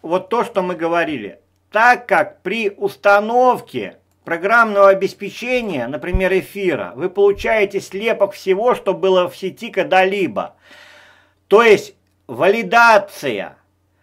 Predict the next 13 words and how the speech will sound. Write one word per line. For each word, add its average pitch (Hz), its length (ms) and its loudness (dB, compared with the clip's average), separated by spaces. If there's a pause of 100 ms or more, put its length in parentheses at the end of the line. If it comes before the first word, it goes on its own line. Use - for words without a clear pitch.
(340)
проводится 196 720 2
в 202 60 -8
сети 208 500 -6
вплоть 190 580 0
до 185 140 4
первого 208 400 2
бл-, 196 220 0
бро-, 190 520 2
блока 175 680 -2 (240)
на 190 480 0 (140)
подлинность 220 960 2 (220)
и 196 100 -4
целостность. 190 960 0